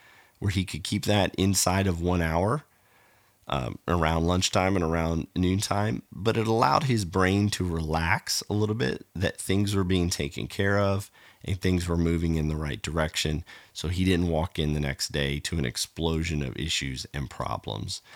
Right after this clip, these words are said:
And again, a lot of people are gonna say, "Well, that's not a Sabbath day," but I've been doing it for years and years after I heard this gentleman talk to me about it, and it's really helped me, um, take a day off and keep my mind at ease before walking in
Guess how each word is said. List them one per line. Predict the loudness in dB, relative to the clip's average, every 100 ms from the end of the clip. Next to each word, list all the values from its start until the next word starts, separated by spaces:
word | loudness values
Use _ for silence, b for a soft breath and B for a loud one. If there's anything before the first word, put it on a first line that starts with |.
| B B
And | 2
again, | 2 4 4 6
a | 4
lot | 4 2
of | 2
people | 0 0
are |
gonna | 2 2
say, | 2 0
"Well, | 0
that's | 0 0 0
not | 0 2
a | 2
Sabbath | 2 0 -2 -4
day," | -2 0 -2 -6 B B B B B
but | 0 4
I've | 4 4
been | 4
doing | 4 4 4
it | 0
for | -2
years | 0 2 2 2
and | 2 2
years | 2 0 0
after | -4 -4 -4
I | -2
heard | 0 0 2
this | 0 0
gentleman | 0 0 0 0
talk | 0 -2 -2
to |
me | -2 -2
about | -2 -4 -4
it, | -6 -4
and | -4
it's | -2 -2
really | 0 0 0
helped | 0 -2 -2 0
me, | 2 4 4 2 -2 -6 B B B B B
um, | -2 -2 -2 -6
take | -4 -2 0
a |
day | 2 4 4
off | 2 2 0 -2 -6 -14 -18 _ -8
and | -6
keep | -4 -6 0
my | 0
mind | 2 0 0 -2
at | -4 -6
ease | -8 -6 -6 -6 -8
before | -8 -8 -4 -4
walking | -4 -6 -8 -8
in | -8 -10